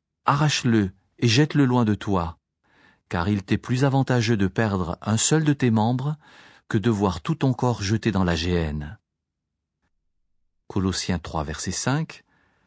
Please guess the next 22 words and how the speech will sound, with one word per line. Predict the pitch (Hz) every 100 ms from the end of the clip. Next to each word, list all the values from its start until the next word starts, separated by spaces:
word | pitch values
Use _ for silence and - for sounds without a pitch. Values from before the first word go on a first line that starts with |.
| _ _ _ _ _ _ _
Faites | - 123 107
donc | 127 120
mourir | 135 131 139 110
les | 98
membres | 101 120 107
de | 104
votre | 98 110 -
corps | 104 - 110
qui | 98 101
sont | - 98
sur | - 90
la | 85
terre, | 82 107 120 165 165
pour | - 92
ce | -
qui | 95 - 95
est |
de | 82
la | 76
fornication, | 80 87 87 95 113 - - 143 156 -
de | 82
l'impureté, | 85 95 120 - 131 143